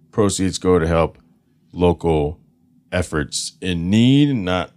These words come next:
me, other stuff. Um, makes a big difference. There's people who need wishes granted, and Jane D'Amelio is gonna do that.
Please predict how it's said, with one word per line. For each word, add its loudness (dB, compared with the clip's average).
me, 0
other 0
stuff. -2
Um, 0
makes -2
a -4
big -2
difference. -6
There's -10
people -8
who -2
need -2
wishes -4
granted, -8
and -12
Jane -8
D'Amelio -8
is -10
gonna -14
do 0
that. 0